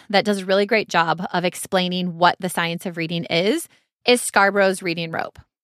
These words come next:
And if we look at Scarborough's reading rope, we know that there are two strands that need to be woven together to help our students become skilled readers: word recognition and language comprehension. And word recognition refers to our students' ability to actually read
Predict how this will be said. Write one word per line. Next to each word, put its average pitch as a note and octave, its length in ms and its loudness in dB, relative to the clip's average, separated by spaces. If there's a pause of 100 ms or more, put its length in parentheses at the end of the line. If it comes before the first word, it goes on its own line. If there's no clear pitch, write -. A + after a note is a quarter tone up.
(180)
And G#3+ 120 4
if A#3 140 4
we B3+ 100 4
look D4+ 200 2
at - 120 0
Scarborough's G3 460 2
reading F3 240 -6
rope, D3+ 240 -2 (100)
we G3+ 180 0
know F3+ 200 6
that F3+ 160 -2
there E3+ 180 2
are E3+ 200 2 (100)
two B3 280 -4
strands G#3 600 0 (360)
that G#3 160 2
need G#3+ 200 0
to A#3+ 60 0
be B3 120 2
woven F#3+ 340 4
together E3 560 0
to G3 140 -2
help G3 180 4
our G#3+ 120 6
students F3+ 420 -4
become E3+ 460 -2
skilled D#3+ 340 -4
readers: - 480 -8 (400)
word F#3 380 2
recognition D#4 720 0 (340)
and G#3 180 2
language E3+ 380 0
comprehension. - 720 -6 (480)
And C4 220 2
word G4 220 6
recognition D4+ 500 2
refers G#3+ 380 2
to A#3 100 0
our F#3+ 100 6
students' F3+ 460 -4
ability E3+ 540 0
to - 180 -8
actually E3+ 540 0
read F#3+ 560 -2